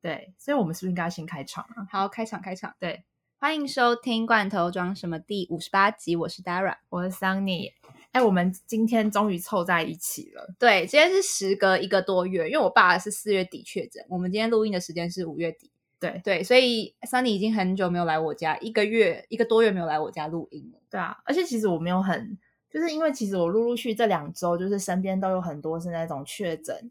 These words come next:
Speaker 2: 对。
Speaker 1: 然后又痊愈，然后就回来上班，或是个，就是开始出门啊，约吃饭什么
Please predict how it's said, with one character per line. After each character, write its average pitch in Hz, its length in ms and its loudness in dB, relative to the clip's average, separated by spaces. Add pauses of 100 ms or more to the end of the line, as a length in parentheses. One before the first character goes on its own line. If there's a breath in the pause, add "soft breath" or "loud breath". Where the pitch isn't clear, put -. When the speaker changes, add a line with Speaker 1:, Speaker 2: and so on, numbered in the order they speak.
(120)
Speaker 2:
对。 180 80 2
Speaker 1:
然 - 20 2
后 190 220 2 (160 loud breath)
又 202 180 4
痊 147 440 -4
愈， 170 220 -6 (240)
然 175 120 2
后 175 40 6
就 196 240 4
回 180 140 -4
来 156 100 -2
上 170 320 -4
班， 156 240 -2
或 175 140 -2
是 165 320 -4
个， - 220 -12 (100)
就 - 80 -10
是 175 140 -8
开 170 180 -8
始 156 160 -8
出 160 260 -10
门 139 240 -8
啊， 135 120 -6
约 156 160 -6
吃 156 200 -10
饭 156 200 -10
什 - 100 -20
么 - 60 -20